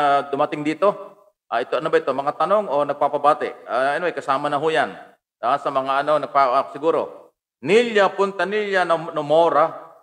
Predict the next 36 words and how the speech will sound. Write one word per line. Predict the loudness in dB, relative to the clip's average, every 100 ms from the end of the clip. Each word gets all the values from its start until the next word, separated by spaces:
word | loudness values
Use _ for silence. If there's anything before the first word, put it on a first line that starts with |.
| _
"Good | -4 -2
evening, | 0 -2 -6 -2
Sir | 0
Mike. | 2 0 2
Watching | 0 0 -8 -4
from | -4 2
Tokyo." | 4 4 0 -2 -2
Thank | -4 -4
you | -4
po, | -2 0
thank | -2 -2
you. | -6 -6 -12 -20 _ _
Gandang | -10 -8 -6
gabi | -6 -6
po | -6 -2
sa | -2
mga | 0 -2 -2
taga | 0
Tokyo. | 2 4 4 2
Ahead | 2 2 0
kayo | -2
ng | -2 -2
one | 0 2
hour, | 4 4 4 2
kaya | 0 2 4 2 0 -10 -20 _ _ _ _ -2
nine | 0 0 -4
twenty | -2 -2 -4
na | -8
sa | -6
inyo. | -6 -4
Kasi | -6 -8
dito | -12 -6
sa | 0 2
atin | 0
sa | -6 -8
Pilipinas, | -8 -6 -4 -4 -4